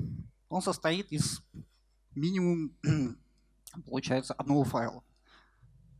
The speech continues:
В данном случае это компонент J S, это обязательный, <clears throat> это обязательный файл компонента, в нём исполняется ваш JavaScript.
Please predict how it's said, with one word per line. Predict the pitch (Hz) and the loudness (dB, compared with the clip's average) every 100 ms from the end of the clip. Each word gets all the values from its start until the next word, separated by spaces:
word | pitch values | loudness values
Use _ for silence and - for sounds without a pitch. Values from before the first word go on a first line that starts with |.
| - | -2
В | |
данном | 147 156 147 | 2 2 2
случае | 180 170 147 143 | -2 -2 -2 -2
это | 143 | -6
компонент | - 147 - 135 143 131 | -2 -2 4 4 4 0
J | 117 170 | 2 2
S, | 262 - | 2 -2
это | - 139 | -4 -2
обязательный, | 135 143 - 127 110 107 _ - | 0 -2 -2 -8 -8 -14 _ 0
<clears throat> | 151 127 104 - - - | 0 0 -8 -16 -18 -14
это | 135 147 | -2 0
обязательный | 139 139 160 156 139 | 2 4 4 4 0
файл | - - 143 131 | 0 4 6 6
компонента, | 120 123 123 120 127 170 220 - - - - | 2 -4 -2 -2 -2 -2 -4 -6 -20 -20 -10
в | 127 | 0
нём | 170 202 | 0 0
исполняется | - 147 139 170 - | 4 4 6 4 2
ваш | 120 135 | 2 2
JavaScript. | 135 131 - 120 | 2 -2 -2 -10